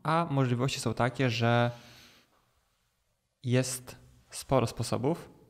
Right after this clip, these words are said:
żeby tutaj, e, zwiększyć ilość źródeł, z których spływa do nas comiesięczna wypłata.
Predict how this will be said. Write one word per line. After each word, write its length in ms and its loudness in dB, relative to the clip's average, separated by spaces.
żeby 300 0
tutaj, 460 0
e, 240 0
zwiększyć 800 -2
ilość 340 0
źródeł, 540 2
z 80 -10
których 420 0
spływa 440 -2
do 120 0
nas 320 0
comiesięczna 560 2
wypłata. 460 -2